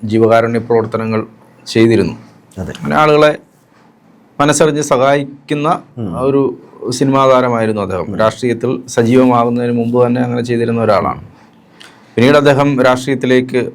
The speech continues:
Speaker 1: വരുന്നു. ഇപ്പോൾ നമുക്കറിയാവുന്ന പോലെ തൃശ്ശൂരിൽ നിന്നും ജയിക്കുന്നു. നേരത്തെ തന്നെ രണ്ട് തെരഞ്ഞെടുപ്പുകളിൽ അദ്ദേഹം മത്സരിച്ചെങ്കിലും,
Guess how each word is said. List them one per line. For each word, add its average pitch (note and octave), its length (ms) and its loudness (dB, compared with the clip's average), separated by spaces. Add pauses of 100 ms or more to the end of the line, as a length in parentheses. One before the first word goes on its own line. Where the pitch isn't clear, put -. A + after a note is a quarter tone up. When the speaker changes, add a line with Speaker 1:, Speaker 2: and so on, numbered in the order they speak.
Speaker 1:
വരുന്നു. A2+ 520 0 (1300)
ഇപ്പോൾ C3 200 0
നമുക്കറിയാവുന്ന B2 520 2
പോലെ A#2+ 200 2
തൃശ്ശൂരിൽ A#2+ 400 -4
നിന്നും A2 240 -2
ജയിക്കുന്നു. G#2+ 360 0
നേരത്തെ C3 340 4
തന്നെ C#3 160 0
രണ്ട് C3+ 300 -2
തെരഞ്ഞെടുപ്പുകളിൽ C3 560 0
അദ്ദേഹം B2+ 300 2
മത്സരിച്ചെങ്കിലും, B2 640 -4